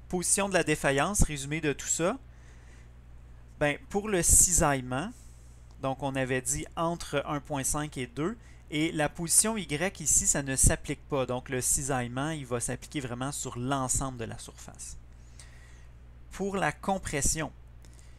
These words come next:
donc pour la compression, c'est en X égale deux mètres, comme on avait identifié ici, et la position Y, c'est à quarante-cinq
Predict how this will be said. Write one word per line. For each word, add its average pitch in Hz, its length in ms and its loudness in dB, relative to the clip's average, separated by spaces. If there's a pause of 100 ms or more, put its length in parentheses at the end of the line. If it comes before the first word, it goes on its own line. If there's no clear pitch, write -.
(420)
donc 135 180 -2
pour 156 140 0
la 147 100 6
compression, 151 560 0
c'est - 240 -2
en 131 140 0 (100)
X - 280 2
égale 131 360 2
deux 131 160 -2
mètres, 120 460 -4
comme 135 180 -2
on 127 140 -2
avait 120 220 0
identifié 117 500 -4
ici, 165 360 0 (320)
et 151 120 2
la 135 120 6
position 143 440 -2
Y, 127 400 -2
c'est - 260 0
à 139 140 0 (160)
quarante-cinq 151 880 0